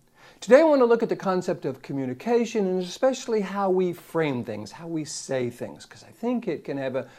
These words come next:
tremendous impact on our lives and on the lives of others. There's a quote that I'm sending out to those six thousand folks on my quote list, where each week I send out one of my favorite quotes along with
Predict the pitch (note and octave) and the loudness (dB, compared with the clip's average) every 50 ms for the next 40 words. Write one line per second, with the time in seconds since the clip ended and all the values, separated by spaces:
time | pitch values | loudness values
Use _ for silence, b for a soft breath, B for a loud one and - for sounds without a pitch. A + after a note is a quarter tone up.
0 | B B - E3+ E3+ F3+ F#3+ G#3+ B3+ D4 D4 C4+ G3 D#3+ D3 C#3 - - G3 A3+ | B B -4 -2 0 2 2 4 4 4 4 2 2 2 0 0 -2 -2 -2 0
1 | B3 G#3+ - C3 A2 A2 A#2 - C3+ B2 B2 - D#3 F#3 A3 G3 D3 B2+ B2 C3 | 0 -2 -2 -6 -6 -8 -6 -6 -6 -6 -2 0 0 2 2 4 4 4 4 4
2 | C3+ C#3+ C#3 - - B B B B B E3 D3+ D3 C3+ B2+ B2 B2 A2+ A2 G2 | 2 2 0 -4 -10 B B B B B -4 -2 -2 -2 -2 -2 -4 -4 -4 -6
3 | F#2+ G2 G2+ C3+ D3 G3 B3 A#3 F3 - - - - - - b b b b b | -6 -6 -6 -4 -2 0 0 0 -2 -4 -10 -16 -20 -20 -20 b b b b b
4 | b b - C#3 C3 A#2 A#2 - - - G#3+ G#3+ F#3+ F3 - C3+ B2+ A#2 A#2 A2+ | b b -4 -2 -2 -2 -4 -8 -2 2 4 4 4 4 2 0 0 -2 -2 -4
5 | - C#3+ B2+ A#2+ A#2+ A#2 A2+ A2 G#2+ A#2 G2+ G2+ G2+ G2+ - - C#3 - - - | -4 -4 -2 -2 -2 -4 -4 -6 -6 -8 -8 -8 -8 -8 -8 -8 -10 -10 -8 -6
6 | A#2 A#2 A2+ A2 A2+ G#2 A2 G#2 G2 - G#2+ G#2 - - - G#2 G2+ G#2 G#2+ G2 | -4 -4 -4 -4 -6 -8 -10 -12 -8 -8 -8 -8 -8 -10 -12 -10 -10 -10 -8 -10
7 | F#2 F#2 - - F3+ F3+ - B2 C#3 F3 A3+ A#3+ - - - - A#2 G#2 - B | -10 -10 -4 -2 0 0 0 0 0 0 0 -2 -4 -8 -14 -16 -18 -18 -18 B
8 | B B - A2+ A#2 - C#3+ B2+ - D3 D3 - - B2+ A#2+ - C#3 B2+ B2+ B2 | B B -10 -8 -6 -6 -6 -6 -6 -6 -6 -4 -4 -6 -6 -6 -6 -4 -4 -4
9 | A#2 B2+ B2+ B2+ B2+ B2 A#2+ - C3+ C3+ C3 C3 C3+ - - C#3 C3+ C3+ - B2+ | -6 -6 -6 -6 -6 -6 -4 -2 0 0 0 0 -2 -2 0 0 0 0 -2 -2
10 | C3 B2+ B2+ B2+ B2+ B2 | -4 -4 -2 -4 -6 -6